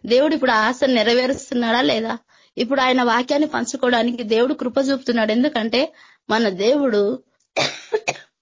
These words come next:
ఆశ గల ప్రాణాన్ని తృప్తిపరిచే దేవుడు. ఎప్పుడో మోషేను నలభై సంవత్సరాల క్రితం వాడుకున్నట్లు దేవుడు ఎప్పుడో పెళ్లి కాకముందు నేను అనుకునేదాన్ని, "ప్రభా, నేను దేవుని,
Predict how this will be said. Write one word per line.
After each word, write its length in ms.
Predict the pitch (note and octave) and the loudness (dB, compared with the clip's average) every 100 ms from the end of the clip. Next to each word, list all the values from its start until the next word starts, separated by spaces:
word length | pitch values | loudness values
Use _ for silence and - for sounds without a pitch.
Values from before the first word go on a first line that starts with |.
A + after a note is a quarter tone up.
| _ - | _ -8
ఆశ 320 | F#3+ A3 B3+ | -4 -4 0
గల 300 | D4 C4 C4 | 2 4 2
ప్రాణాన్ని 720 | B3+ A3 G3+ G#3+ A3 A#3 D4+ A#4+ - _ _ - | 2 0 0 2 0 2 0 0 -6 _ _ -4
తృప్తిపరిచే 600 | A#3 A#3+ D4 C#4 B3+ C4 | -2 0 0 0 2 0
దేవుడు. 360 | C4 A3+ A3 F#3+ - _ _ - | 2 0 0 -6 -12 _ _ -2
ఎప్పుడో 640 | B3+ C4 D4 D#4 F4 G4 - - - - _ _ - | -2 2 2 4 2 0 -2 -10 -20 -20 _ _ -2
మోషేను 580 | B3+ C#4+ E4 D#4+ D#4 D4 | 2 2 2 2 4 2
నలభై 340 | D4 C4 C4 | 2 2 2
సంవత్సరాల 520 | C#4 B3+ C4+ C#4 D4+ C#4+ | 2 2 0 2 0 0
క్రితం 380 | B3+ A3+ A#3+ | -2 -2 -2
వాడుకున్నట్లు 720 | A#3 A3+ C4 B3+ B3+ A3 A3 B3 | 0 0 0 0 0 -2 -2 0
దేవుడు 560 | A3 A3 A#3 A#3+ F4+ G#4+ - - - | 2 2 2 2 0 -2 -8 -20 -6
ఎప్పుడో 340 | - A3+ C4 C#4+ | -4 0 2 2
పెళ్లి 300 | D4 B3 B3 | 2 2 4
కాకముందు 720 | A#3+ A#3 A#3+ A3+ B3 A#3 A3 - _ _ _ - - - | 2 0 -2 0 2 2 0 -4 _ _ _ -14 -14 -4
నేను 200 | G3+ G#3+ | 0 2
అనుకునేదాన్ని, 640 | A3 A#3+ C#4 B3 G#3+ G#3 | 2 2 2 2 2 0
"ప్రభా, 440 | G3+ G#3 G3+ A#3 C#4+ _ - _ - | -2 0 0 0 -2 _ -20 _ -2
నేను 180 | A#3+ | 2
దేవుని, 580 | A3+ A3 A#3+ C#4 C#4 A#3 | 4 4 4 4 2 0